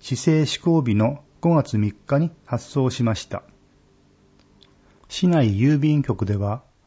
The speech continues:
五十周年を記念したスタンプを作成し、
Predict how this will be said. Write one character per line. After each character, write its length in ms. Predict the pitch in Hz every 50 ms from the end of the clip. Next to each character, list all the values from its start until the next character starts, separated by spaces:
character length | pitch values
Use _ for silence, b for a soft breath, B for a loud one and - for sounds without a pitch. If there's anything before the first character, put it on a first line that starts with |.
| _ b b b b b b b -
五 140 | 110 110
十 140 | 110 131 170
周 340 | - - - - 180 170 160
年 300 | 143 117 110 104 101 104
を 60 | 104
記 180 | - - - 131
念 220 | 139 139 131 120
し 80 | - -
た 180 | - 139 127
ス 80 | - -
タ 160 | - 139 135
ン 80 | 131 123
プ 160 | 127 - 110
を 120 | 104 107
作 280 | 104 - 120 113 - -
成 200 | - - 107 104
し、 360 | 101 - - 110 104 107 -